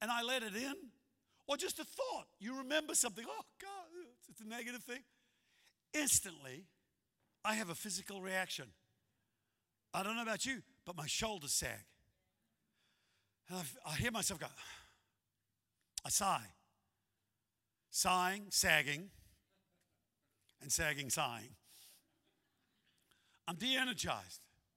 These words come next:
I don't wanna go for a walk now. I just wanna go back to my big overcoat and jump into bed. That's the power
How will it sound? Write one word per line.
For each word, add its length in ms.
I 60
don't 120
wanna 200
go 160
for 160
a 60
walk 320
now. 180
I 40
just 120
wanna 160
go 220
back 240
to 80
my 180
big 300
overcoat 480
and 100
jump 240
into 140
bed. 280
That's 240
the 100
power 500